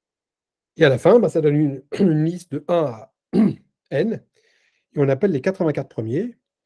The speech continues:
Et puis, bah, il y en a qui nous disent : « Oui, je viens », et donc ça bloque leur, euh, leur place. Et puis il y en a d'autres qui disent : « Bah, non, je viens pas », et donc, euh,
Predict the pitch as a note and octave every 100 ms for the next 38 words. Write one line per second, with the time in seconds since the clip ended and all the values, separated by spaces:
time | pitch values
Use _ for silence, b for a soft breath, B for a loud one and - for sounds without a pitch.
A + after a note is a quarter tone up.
0 | _ _ _ _ - - F#3+ C#3 A#2 C#3+
1 | C3 A2 G#2 F#2+ A2+ D3+ G3 A3+ B2 G#2+
2 | C#3 A3 C4+ C3 G2+ A2 C#3+ - F#2+ A2+
3 | D#3+ D#3+ G2 G#2+ G2+ G#2 G#2+ _ _ _
4 | D3+ A3 - A#2+ A#2 A#2 D3 B2+ B2+ A#2+
5 | D#3 G3+ D#3+ G#2 B2 F3+ A#3 C3+ D3 A2